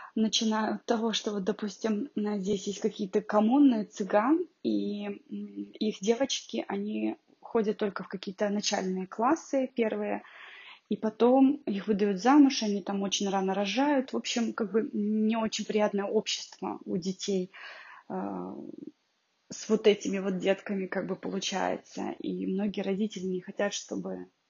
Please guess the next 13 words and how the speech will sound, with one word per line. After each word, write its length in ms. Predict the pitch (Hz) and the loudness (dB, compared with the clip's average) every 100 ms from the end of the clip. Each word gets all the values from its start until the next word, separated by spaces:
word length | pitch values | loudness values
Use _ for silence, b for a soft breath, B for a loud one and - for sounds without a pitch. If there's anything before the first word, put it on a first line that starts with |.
| _ _ _ _ | _ _ _ _
как 180 | - 170 | -10 -8
бы 140 | 185 | -8
их 320 | 185 - 196 165 | -6 -2 -2 -2
дети 200 | 190 - | -4 -2
пересекались 840 | 196 185 190 190 190 185 - - | -4 -4 -8 -8 -6 -8 -14 -20
с 100 | - | -10
такими 300 | 202 - 202 | -8 -4 -4
культурами, 640 | 190 226 214 220 247 226 208 | 2 2 2 0 0 -2 -2
можно 260 | 208 - | -4 -6
так 140 | - 214 | -8 -8
сказать, 400 | - 220 - 220 | -6 -4 -4 -2
или 140 | 107 | -2
нет. 260 | 110 107 | -2 -4